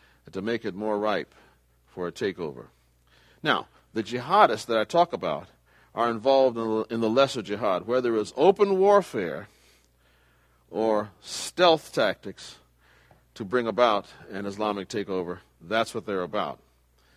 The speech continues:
And a lot of times we don't, we don't understand that. So we don't wanna, w-,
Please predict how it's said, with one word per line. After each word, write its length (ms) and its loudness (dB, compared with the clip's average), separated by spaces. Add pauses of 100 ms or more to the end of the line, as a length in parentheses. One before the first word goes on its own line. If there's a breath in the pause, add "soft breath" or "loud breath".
(500 soft breath)
And 80 -8
a 40 -2
lot 200 4
of 80 0
times 320 2
we 160 -2
don't, 400 -4
we 100 -2
don't 200 -2
understand 500 -6
that. 160 -8
So 160 -2
we 160 2
don't 200 0
wanna, 260 -2
w-, 360 -10